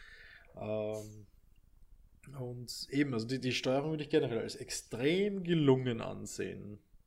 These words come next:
Auch die ganzen Be-, äh, Bewegungsanimationen. Das, das ist, das ist wirklich was, was in dem Spiel wirklich, wirklich gut funktioniert. Und das ist auch wirklich das, wo ich sag, darum geht's im Endeffekt, weil der Plot ist auch so, äh,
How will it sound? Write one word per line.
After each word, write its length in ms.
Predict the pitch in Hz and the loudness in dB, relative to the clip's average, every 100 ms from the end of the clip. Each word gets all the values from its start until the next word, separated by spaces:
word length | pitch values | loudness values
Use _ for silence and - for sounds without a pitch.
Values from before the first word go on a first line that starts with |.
| - _ - - - _ - | -20 _ -20 -20 -20 _ -8
Auch 180 | 117 - | -4 0
die 80 | |
ganzen 300 | 123 120 117 | 0 0 -4
Be-, 400 | - 117 117 120 | 0 2 2 2
äh, 20 | 113 | 2
Bewegungsanimationen. 1120 | 117 120 120 113 117 117 113 113 101 98 101 | 4 2 2 -4 -4 -4 -2 0 0 -2 -6
Das, 280 | 104 - - - 117 - - - | -8 -10 -16 -16 -18 -16 -6 -2
das 260 | 139 - | -2 -2
ist, 160 | 139 - | -6 -6
das 60 | 151 | 0
ist 40 | |
wirklich 160 | 165 170 | 4 6
was, 220 | 165 151 | 6 4
was 80 | 139 | 0
in 60 | 156 | -6
dem 80 | 147 | -4
Spiel 260 | - 147 - - - | 0 -2 -2 -16 -12
wirklich, 680 | 123 123 165 165 156 156 131 | -8 4 6 8 4 2 2
wirklich 320 | 135 135 - | 2 2 0
gut 200 | - 123 | -2 -4
funktioniert. 640 | - 117 - 120 110 104 104 | -4 -8 -6 -8 -6 -6 -8
Und 180 | 104 113 | -8 -10
das 220 | 107 - | -10 -8
ist 240 | 110 104 | -8 -8
auch 260 | 87 107 110 | -8 -4 0
wirklich 220 | 127 120 | 0 2
das, 180 | 120 113 | 0 0
wo 60 | |
ich 140 | 123 117 | -2 0
sag, 320 | 117 113 - - - - - - - | 0 0 -4 -20 -20 -20 -20 -20 -8
darum 340 | - 113 131 123 | -2 2 0 2
geht's 300 | 120 117 135 | 2 2 -2
im 100 | 120 | -4
Endeffekt, 400 | 123 139 143 131 | 0 2 2 2
weil 60 | 120 | 0
der 80 | |
Plot 380 | 117 - 120 117 | -2 2 2 2
ist 100 | 120 | -2
auch 200 | - 117 | -4 -4
so, 500 | - - 123 113 - - | -2 0 2 2 -2 -10
äh, 120 | - | -12